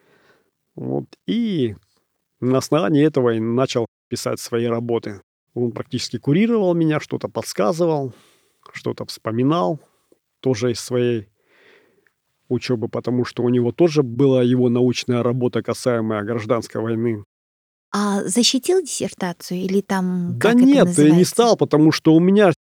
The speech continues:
Speaker 1: появилась, э, семья, нужно было работать, зарабатывать деньги.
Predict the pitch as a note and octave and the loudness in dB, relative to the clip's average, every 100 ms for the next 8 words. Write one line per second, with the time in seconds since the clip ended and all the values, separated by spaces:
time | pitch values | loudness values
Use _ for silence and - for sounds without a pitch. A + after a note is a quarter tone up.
0 | _ - C3 C#3 D#3+ D3+ - - C3+ C3 | _ 0 4 4 4 4 2 2 4 4
1 | - C#3+ C#3+ E3 F#3+ B2+ B2+ A2 C3+ B2+ | 2 2 2 2 2 0 0 2 0 2
2 | C3+ B2+ C3+ D3+ D#3+ B2 A2 A#2 A#2+ C3+ | 4 4 4 2 2 0 0 0 0 0
3 | C3 A#2+ A#2 A#2+ E3 D#3+ B2 | 0 0 0 0 2 2 0